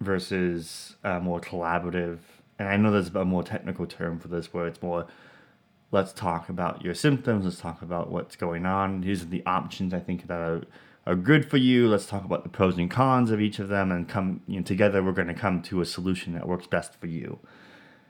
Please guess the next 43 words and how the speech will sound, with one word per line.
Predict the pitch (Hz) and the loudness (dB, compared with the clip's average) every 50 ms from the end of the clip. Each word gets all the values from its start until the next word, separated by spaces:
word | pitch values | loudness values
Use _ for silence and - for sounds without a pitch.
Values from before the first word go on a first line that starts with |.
| _ _ _ | _ _ _
And | - 107 98 95 95 92 90 - - - _ _ _ _ - | 0 2 2 4 4 4 2 2 0 -6 _ _ _ _ -8
that's | - 104 107 107 92 - - | 0 4 4 4 4 2 -6
kind | - - - 104 98 101 | -6 0 2 2 4 4
of | 95 90 | 4 2
where | 92 90 95 92 92 90 | 2 2 4 4 4 4
I | 90 | 2
think | 85 - 98 85 | 2 0 0 2
medicine | 90 90 87 87 - - 92 | 4 2 2 2 0 -2 0
is | 90 87 85 | 0 0 0
more | 87 90 90 90 92 95 95 95 | 0 2 4 4 4 4 4 2
heading | 92 104 101 107 104 98 104 101 | 2 2 2 2 2 2 0 0
to. | - - 120 107 110 113 113 113 - - - - - - - - _ _ _ _ _ - - | -2 -2 0 0 2 2 0 0 -2 -10 -20 -20 -20 -20 -20 -20 _ _ _ _ _ -14 -10
But | 98 98 98 98 - | -2 2 4 4 4
I | 87 | 4
think | 98 - 107 98 95 92 - - - - - - - - - - - - - | 2 2 2 0 0 0 -4 -10 -16 -16 -16 -16 -16 -14 -14 -14 -12 -2 4
even | 135 139 135 139 127 | 4 6 6 6 6
in, | 117 113 - - | 4 4 4 4
in | 113 | 6
a | 113 107 | 6 8
lot | 107 113 127 | 8 8 8
of | 123 117 | 8 6
the | 104 95 | 4 2
surgical | - - 101 98 92 107 - - 107 | 4 4 4 4 4 0 0 2 0
fields, | 107 - 117 113 110 113 113 110 110 110 - | 2 4 4 4 6 6 4 2 0 0 0
it's, | 104 87 - - - - - _ - - - - - - _ _ _ _ _ - - | -2 -2 -2 -4 -16 -20 -20 _ -20 -20 -20 -20 -20 -20 _ _ _ _ _ -14 -8
that | - 95 95 92 110 104 104 104 101 - - | -6 -4 -2 2 4 4 4 4 2 0 -2
hasn't | - - - - - - 104 98 104 110 117 127 156 160 165 160 - - - | -12 -14 -12 -10 -6 2 2 4 4 4 2 2 2 2 2 0 -2 -6 -16
taken | - - - 165 165 156 - 170 170 170 | -14 -4 0 0 0 0 -2 -2 -2 0
as | - 160 165 147 | 0 0 2 2
much | 156 160 156 151 - | 2 2 2 2 0
of | 160 151 | 2 2
a | 160 | 2
hold, | 147 - 160 160 160 160 156 | 2 4 4 6 6 6 4
and | 156 143 | 4 4
it's | 127 123 131 - | 4 4 2 0
po-, | - - - 156 185 196 | 0 0 2 2 4 2
possibly | 190 - 135 139 160 165 - 170 147 | 0 0 0 2 2 2 4 4 4
also | 120 107 117 113 - 107 | 4 4 4 2 2 0
just | 107 98 92 | -2 -2 -4
a | 87 | -6
product | - - - 95 95 98 98 92 - - 98 | -8 -2 0 2 2 2 0 -2 -2 -2 0
of, | 87 82 80 80 | 0 0 0 -4
like, | 80 76 67 69 | -4 -6 -6 -8